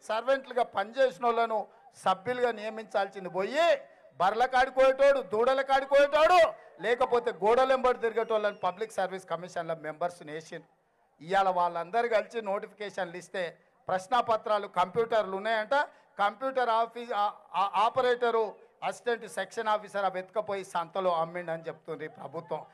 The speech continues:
అసలు వీళ్ళు మనుషులేనా అని నేను అడుగుతున్నా. ఇవాళ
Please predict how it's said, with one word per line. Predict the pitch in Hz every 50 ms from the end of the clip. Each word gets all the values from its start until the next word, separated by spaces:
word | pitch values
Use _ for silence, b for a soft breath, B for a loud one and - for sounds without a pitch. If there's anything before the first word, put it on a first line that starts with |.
| b b b
అసలు | 160 165 - 220 214
వీళ్ళు | 196 202 196 190
మనుషులేనా | 180 156 165 170 185 185 - 247 240 247 240 220 208
అని | 196 202 233
నేను | 240 220 185 170
అడుగుతున్నా. | 160 165 180 185 185 196 190 180 151 - - _ _ b b b b b b
ఇవాళ | 170 226 277 294 320 320 311 302 311 349 359 349